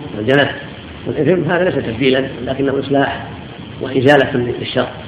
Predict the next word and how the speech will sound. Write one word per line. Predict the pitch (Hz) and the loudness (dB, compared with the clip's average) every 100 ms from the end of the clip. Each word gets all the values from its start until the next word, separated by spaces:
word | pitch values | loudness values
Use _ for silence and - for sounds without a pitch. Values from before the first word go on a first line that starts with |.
| 139 107 - - - - - - - - - - - - - - - - - - | -6 -6 -10 -14 -14 -14 -14 -14 -14 -14 -14 -14 -14 -14 -14 -14 -14 -14 -14 -6
نعم. | 131 | -4